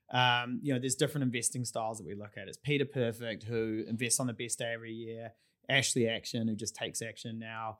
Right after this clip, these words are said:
someone who does dollar cost averaging, um, and then really the two interesting ones there are, you know, uh, the person who invests on the, invests on the worst day every year,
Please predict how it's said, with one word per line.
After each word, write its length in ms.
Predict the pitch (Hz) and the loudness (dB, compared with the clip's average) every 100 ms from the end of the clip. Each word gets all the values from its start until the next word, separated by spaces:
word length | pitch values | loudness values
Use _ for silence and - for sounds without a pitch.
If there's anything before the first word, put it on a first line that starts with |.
| _ _ | _ _
someone 320 | - 139 131 123 | 0 4 6 4
who 80 | 123 | 2
does 200 | 120 113 | 0 0
dollar 240 | 113 113 | -2 -2
cost 320 | - 113 - | -4 -4 -4
averaging, 720 | 107 107 110 113 110 110 110 - | -4 -12 -12 -10 -10 -10 -8 -6
um, 320 | 117 113 107 - | -2 0 -2 -2
and 140 | 127 135 | 2 4
then 240 | 135 127 - _ _ _ - | 4 2 -4 _ _ _ 2
really 760 | 156 202 233 208 143 127 117 - _ - | 8 10 12 10 8 6 2 -8 _ -4
the 120 | 135 | 2
two 380 | 135 - - 180 | 2 2 4 6
interesting 480 | 165 175 175 - 151 | 6 4 2 0 0
ones 280 | 143 131 123 | 0 0 -2
there 340 | 127 120 110 - | -4 -4 -6 -6
are, 380 | 120 120 113 113 _ _ _ - | -2 -2 -2 -8 _ _ _ 2
you 100 | 127 | 4
know, 220 | 110 110 | 6 4
uh, 280 | 80 120 113 | 0 -2 -4
the 140 | 135 | -4
person 360 | - 147 143 147 | 2 4 4 4
who 120 | 139 | 4
invests 360 | 127 127 123 135 | 2 0 0 0
on 100 | 123 | -2
the, 120 | 117 123 123 | -4 -6 -2
invests 320 | 127 127 - | 0 2 2
on 80 | 131 | 2
the 80 | 117 | 0
worst 480 | 123 151 190 190 | 4 6 8 6
day 200 | 147 131 | 4 2
every 220 | 120 113 107 | 0 -2 -6
year, 380 | 101 104 110 | -4 -4 -6